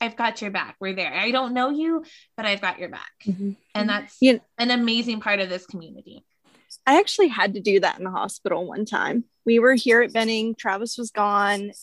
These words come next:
Speaker 2: and the baby had fell and, and hurt his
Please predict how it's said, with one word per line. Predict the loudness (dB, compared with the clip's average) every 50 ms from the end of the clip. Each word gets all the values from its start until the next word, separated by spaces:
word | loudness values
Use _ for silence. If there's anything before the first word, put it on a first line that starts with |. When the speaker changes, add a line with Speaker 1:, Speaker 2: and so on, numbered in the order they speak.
| -10 -6
Speaker 2:
and | -4 -2 0 0 0 0 0 0 -2 -4 -6 -12 -6 _
the | -2 0
baby | 2 4 4 4 4 2 0 0
had | 0 -2 -2 -4
fell | -6 -2 2 4 4 6 4 4 0
and, | -2 -4 -6 -8 -8
and | -6 -6 -6 -4 0
hurt | 2 4 6 6 6
his | 4 4 2 0 -4 -10 -12 -14